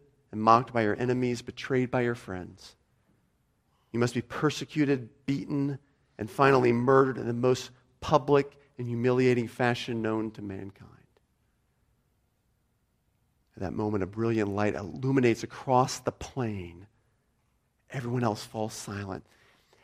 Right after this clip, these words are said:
And emblazoned across the sky is the signature of Jesus Christ, with the inscription beneath, "I have served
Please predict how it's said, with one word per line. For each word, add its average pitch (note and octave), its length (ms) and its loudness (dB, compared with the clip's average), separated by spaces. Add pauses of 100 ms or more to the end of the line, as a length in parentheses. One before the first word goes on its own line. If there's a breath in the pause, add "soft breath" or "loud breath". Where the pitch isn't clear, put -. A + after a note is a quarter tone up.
(100)
And C3+ 100 0
emblazoned C3 1000 2
across C3+ 500 6
the C3 60 -6
sky G2+ 680 -4 (800)
is A#2 140 -8
the A2 80 -8
signature A#2 560 -2
of F2+ 80 -10
Jesus G2 340 -10
Christ, - 640 -14 (840)
with - 80 -20
the G#2 80 -8
inscription A#2+ 640 -6
beneath, G2 440 -8 (600)
"I G#2+ 200 4
have A#2 260 -4
served F2+ 720 -6